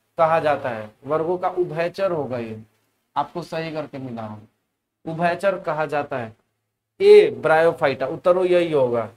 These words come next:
चालीस, किस प्रकार के पौधों की पत्तियों में समांतर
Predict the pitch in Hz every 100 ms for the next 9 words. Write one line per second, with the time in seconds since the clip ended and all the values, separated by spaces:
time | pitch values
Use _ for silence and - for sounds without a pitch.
0 | - 165 170 160 139 - 233 233 214 214
1 | 214 214 214 214 - 190 196 208 208 214
2 | - 185 - 190 208 190 175 139 113 _
3 | _ _ - 180 185 196 196 190 180 123